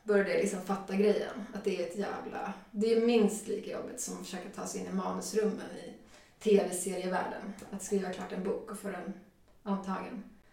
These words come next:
Så jag blev lite mer ödmjuk efter något år. Och sen har jag liksom gått så här, Jakobsbergs folkhögskola, någon annan folkhögskola och bara skrivit och skrivit. Och nu är jag uppe i tre år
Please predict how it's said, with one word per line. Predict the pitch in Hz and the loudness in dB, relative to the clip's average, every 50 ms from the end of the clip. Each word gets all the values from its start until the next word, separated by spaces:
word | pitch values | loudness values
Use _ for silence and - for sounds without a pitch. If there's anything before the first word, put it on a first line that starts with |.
| _ _ _ _ _ _ - _ | _ _ _ _ _ _ -20 _
Så | - - 233 | 4 6 8
jag | 233 | 8
blev | 226 226 214 | 10 10 8
lite | 220 208 220 208 | 8 8 8 6
mer | 202 208 214 220 | 4 4 6 6
ödmjuk | 214 196 190 190 196 226 226 196 - - | 6 6 6 6 4 4 4 2 2 0
efter | - - - - 185 | -4 -6 -6 -6 -6
något | - - - 202 | -6 -4 -2 -2
år. | 202 - - - - | -2 -2 -4 -6 -4
Och | 226 202 | -4 -4
sen | - - 226 214 208 208 | -2 0 0 2 2 2
har | 208 | 2
jag | 196 - - | 0 0 -2
liksom | - - 190 185 | -4 -6 -8 -6
gått | 185 190 185 185 180 | -4 -4 -4 -2 -2
så | - - | -2 -2
här, | - - - - - - | -2 -2 -2 -4 -6 -6
Jakobsbergs | 185 180 180 - 202 - - - 175 165 165 190 190 - - | -4 -4 -4 -4 -6 -8 -6 -2 0 0 0 0 0 -2 -2
folkhögskola, | - 196 190 - 190 185 - - 190 185 185 180 180 - 175 180 - - - - - - _ _ _ _ - - _ _ _ _ | -2 -4 -4 -4 -6 -8 -6 -6 -6 -4 -4 -4 -4 -2 -2 -2 -4 -4 -6 -10 -16 -20 _ _ _ _ -20 -20 _ _ _ _
någon | - 196 202 196 196 | 2 4 4 4 4
annan | 180 180 185 196 202 196 190 190 | 4 4 6 6 8 8 8 6
folkhögskola | - - 196 190 - 208 190 185 - - 196 180 180 175 175 175 175 175 175 175 175 - - - | 6 4 2 2 4 2 0 0 0 -2 -2 -4 -4 -4 -2 -2 -2 0 -2 -2 -6 -8 -10 -12
och | - 196 | -8 -4
bara | 185 170 165 | -4 -2 -2
skrivit | - - - 196 185 180 175 165 170 | 0 4 4 4 4 2 -2 -4 -4
och | - | -6
skrivit. | - - 185 175 170 165 190 | -4 -4 -4 -4 -4 -2 -2
Och | 190 | -2
nu | 190 | -2
är | |
jag | 185 185 | 0 -2
uppe | - - | -2 -4
i | - - | -6 -8
tre | - - 175 170 170 175 160 | -10 -10 -8 -6 -6 -4 0
år | - 156 151 - - - 208 | 0 0 0 -2 -4 -6 -8